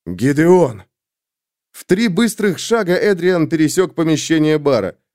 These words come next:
Ногой отбросил револьвер в сторону и упал на колени рядом с мальчишкой.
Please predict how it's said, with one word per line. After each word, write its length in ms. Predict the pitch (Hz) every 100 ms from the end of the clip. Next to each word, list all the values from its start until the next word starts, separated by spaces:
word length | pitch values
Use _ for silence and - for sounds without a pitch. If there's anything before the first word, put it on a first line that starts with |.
| _ -
Ногой 500 | 120 110 120 165 139
отбросил 580 | 110 113 165 - 147
револьвер 460 | 131 135 139 151 156
в 60 | 117
сторону 400 | - 185 175 160
и 80 |
упал 400 | 156 135 175 175
на 100 | 165
колени 380 | 143 156 175 170
рядом 320 | 165 165 160
с 80 | 143
мальчишкой. 800 | 151 151 135 120 104 - - -